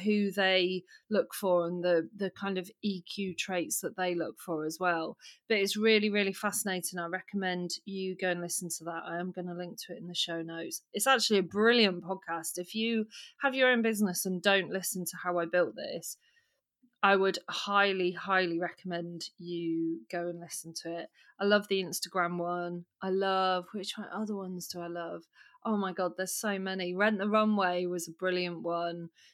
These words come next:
Um, Zappos, there's, oh, I could literally, like, listen to them all. Marcia Kilgore from Beauty Pie, she was another really good one. There's some fascinating ones on there. Five Guys. <laughs> Um, I could go on.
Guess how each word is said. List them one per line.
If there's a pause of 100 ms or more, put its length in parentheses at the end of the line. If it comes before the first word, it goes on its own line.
(220)
Um,
Zappos,
there's,
oh,
I
could
literally,
like, (220)
listen
to
them
all.
Marcia
Kilgore
from
Beauty
Pie,
she
was
another
really
good
one. (380)
There's
some
fascinating
ones
on
there.
Five
Guys.
<laughs> (120)
Um, (400)
I
could (120)
go
on.